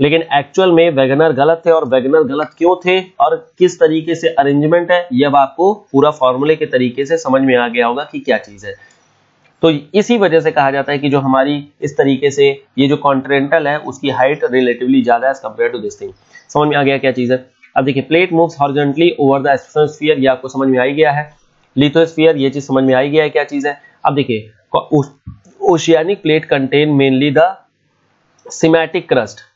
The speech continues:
and relatively thinner, while continental crust contain sialic material under the invisible thicker। देखिए, यहाँ पर basically sial और सीमा का मतलब ये है कि ये जो मटेरियल है लिथोस,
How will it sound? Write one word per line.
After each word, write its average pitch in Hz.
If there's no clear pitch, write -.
and 156
relatively 151
thinner, 143
while 151
continental 147
crust 156
contain 135
sialic 160
material 143
under 135
the 151
invisible 143
thicker। 113
देखिए, 117
यहाँ 139
पर 175
basically 170
sial 156
और 151
सीमा 147
का 147
मतलब 139
ये 143
है 127
कि 131
ये 202
जो 185
मटेरियल 143
है 139
लिथोस, 143